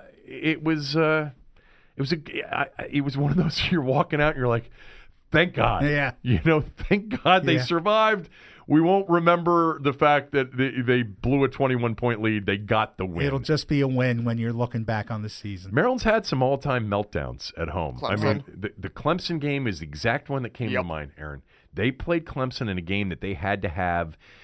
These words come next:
Speaker 1: This was one of the years Gary's teams didn't make the tournament. What year was it? Oh seven?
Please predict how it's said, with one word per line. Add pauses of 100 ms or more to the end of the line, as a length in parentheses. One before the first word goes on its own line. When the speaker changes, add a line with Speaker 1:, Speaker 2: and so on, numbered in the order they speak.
(240)
Speaker 1:
This
was
one
of
the
years
Gary's
teams
didn't
make
the
tournament.
What
year
was
it? (340)
Oh
seven?